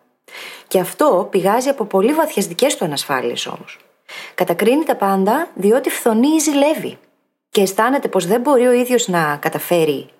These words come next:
εκείνα που θέλει, οπότε και όλοι οι υπόλοιποι αντίστοιχα πρέπει να έχουν κάποιο πρόβλημα, πρέπει να είναι προβληματικοί. Και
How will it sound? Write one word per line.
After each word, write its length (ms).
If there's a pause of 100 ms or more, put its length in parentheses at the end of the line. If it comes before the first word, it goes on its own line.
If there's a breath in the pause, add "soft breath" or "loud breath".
(120)
εκείνα 260
που 80
θέλει, 380
οπότε 260
και 160
όλοι 140
οι 100
υπόλοιποι 500
αντίστοιχα 640 (300 loud breath)
πρέπει 240
να 60
έχουν 120
κάποιο 220
πρόβλημα, 380
πρέπει 260
να 60
είναι 100
προβληματικοί. 540 (440 loud breath)
Και 160